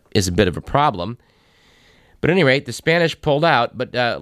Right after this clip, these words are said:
in a little-known item that, uh, that I caught, uh, reading about this, apparently the Dominican, Honduran, and Salvadorian troops,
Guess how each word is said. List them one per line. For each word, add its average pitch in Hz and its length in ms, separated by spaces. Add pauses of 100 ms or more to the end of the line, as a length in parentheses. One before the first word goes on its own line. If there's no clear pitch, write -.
in 123 160
a 120 80
little-known 143 440
item 117 400
that, 113 240
uh, 107 100
that 95 140
I 95 100
caught, 117 460
uh, 98 320
reading 107 380
about 98 300
this, 127 260
apparently 156 500
the 120 180
Dominican, 185 760 (280)
Honduran, 151 800
and 123 140
Salvadorian 127 880
troops, 104 560